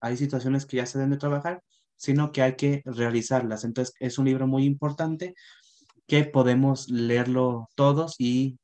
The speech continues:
especialmente, pues, este autor que es un gran, este, um, un, un gran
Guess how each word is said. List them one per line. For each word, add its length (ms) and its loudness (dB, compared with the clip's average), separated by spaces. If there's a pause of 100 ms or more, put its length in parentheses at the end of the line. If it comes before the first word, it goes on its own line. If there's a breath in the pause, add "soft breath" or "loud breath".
especialmente, 600 -4
pues, 180 -6
este 200 -4
autor 300 0
que 100 -4
es 120 -6
un 100 0
gran, 380 -2 (1120 soft breath)
este, 500 -2
um, 380 -6 (200)
un, 360 -4
un 140 -2
gran 540 -2